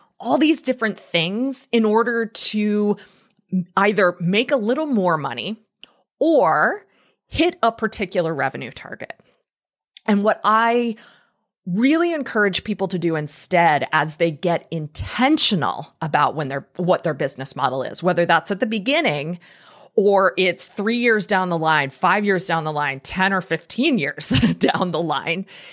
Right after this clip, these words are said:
is to say, "Okay, this is what I offer. This is the container for it. This is who's gonna buy it. This is what the price tag is.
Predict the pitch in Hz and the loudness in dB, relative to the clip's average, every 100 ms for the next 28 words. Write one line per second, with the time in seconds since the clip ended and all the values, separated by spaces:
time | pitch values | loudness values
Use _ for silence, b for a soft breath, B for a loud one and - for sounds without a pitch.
0 | B B B 277 247 - 240 247 240 247 | B B B 0 0 -2 0 2 4 2
1 | 254 320 170 143 - 190 220 262 208 226 | 2 2 2 -2 -2 0 2 0 2 2
2 | 190 202 196 214 - 330 202 - 175 180 | 4 2 0 -2 -2 0 0 -2 -6 -6
3 | 190 175 220 233 254 277 285 320 214 180 | -6 0 2 2 2 2 2 0 0 -2
4 | 180 196 170 190 170 185 208 254 311 - | -2 -2 -2 -2 0 2 2 2 0 -4
5 | 160 196 202 190 190 - - 247 269 - | -2 -2 0 -2 -2 -4 -2 -2 0 -6
6 | - 170 143 135 - 147 - 185 220 - | 0 0 0 -4 -8 -8 -6 -4 -2 -2